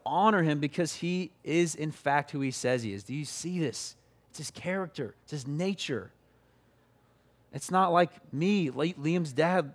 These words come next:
looking at him going, "Son, honor me, respect me," a broken, often sinful father that falls short. It's not it. He's deserving of the honor. He's deserving of the glory due his name because of who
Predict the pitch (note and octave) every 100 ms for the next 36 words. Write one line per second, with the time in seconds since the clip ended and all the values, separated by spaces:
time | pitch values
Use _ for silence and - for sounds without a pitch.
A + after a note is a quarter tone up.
0 | - C#3+ F#3 F3+ D#3+ D3+ D#3 C3 - -
1 | - - - F3+ F#3+ D#3 G#2+ C#3+ F#3+ G3
2 | E3+ D3 A#2 G2+ A#2+ - - G3 F#3+ F#3
3 | D3 G2+ B2 B2+ F3 D#3+ C3+ A2 D3 -
4 | C#3 A2+ - F3 F3+ E3 E3+ - D#3 E3
5 | A2+ C3 - D3+ D3+ F3 G3 B2+ - _
6 | _ _ _ - F3+ F3+ G#3 - - _
7 | _ _ _ _ _ _ _ _ _ _
8 | _ _ - E3+ E3+ E3+ D3 A#2+ D#3 F#3+
9 | F3 D#3+ C#3 C3+ B2+ A#2 G#2+ D3 D3 D#3
10 | C3+ A#2+ D#3+ F#3+ F3 E3 C#3+ C#3 B2+ C#3+
11 | C#3 B2+ C3 B2+ C3 B2 A#2 A#2 C3+ B2
12 | - - D#3 D#3+ D#3+ D#3